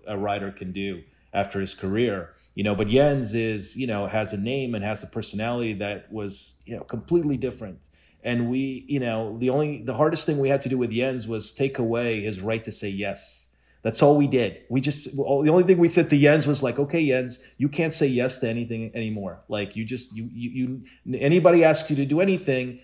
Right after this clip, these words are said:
you say, 'I have to check with Joao and Ken, you know, if I can do it or not.'" And that was the hardest time, the thing. The, the moment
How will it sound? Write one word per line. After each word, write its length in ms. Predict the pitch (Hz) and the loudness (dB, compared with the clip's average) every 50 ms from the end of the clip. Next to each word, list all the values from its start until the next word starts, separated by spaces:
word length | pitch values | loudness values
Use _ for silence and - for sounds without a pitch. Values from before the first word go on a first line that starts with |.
| _ _ | _ _
you 140 | 123 131 143 | -2 0 2
say, 320 | - 151 139 131 113 - - | 4 4 4 4 2 0 0
'I 120 | 123 131 120 | 2 2 4
have 260 | 120 139 143 139 - | 4 2 2 2 0
to 80 | - 135 | -4 -4
check 340 | - - 131 123 123 - - | -2 0 0 -2 -2 -4 -8
with 160 | 110 110 - - _ - - | -8 -10 -10 -12 _ -12 -10
Joao 320 | 110 104 113 117 113 113 107 | -6 -2 0 0 0 0 -2
and 100 | 107 104 | -4 -6
Ken, 420 | - 107 104 101 95 95 98 - _ _ _ _ | -4 -4 -4 -4 -4 -6 -8 -10 _ _ _ _
you 160 | - 113 110 | -2 0 0
know, 240 | 104 101 98 95 95 | 2 2 2 2 0
if 180 | 101 104 - 113 | 0 -2 0 -2
I 80 | 110 | -2
can 180 | 107 - 101 98 | -2 -2 -4 -4
do 160 | 101 101 95 | -4 -4 -4
it 80 | 95 90 | -4 -6
or 120 | 87 85 | -8 -10
not.'" 260 | 85 85 85 85 - | -10 -10 -8 -4 0
And 80 | 113 123 | 4 6
that 140 | 147 165 175 | 8 8 8
was 100 | 170 - | 8 6
the 120 | 160 135 | 4 6
hardest 300 | 151 143 131 127 120 - | 6 6 6 6 2 0
time, 300 | - 123 110 98 90 87 | 0 0 0 -2 -4 -8
the 140 | 120 117 - | -10 -6 -2
thing. 240 | - 127 117 107 101 | -2 0 0 0 -2
The, 200 | 113 113 - - | -4 -6 -4 -4
the 80 | - 131 | 0 2
moment 340 | 139 175 196 202 196 196 | 2 4 4 2 0 -2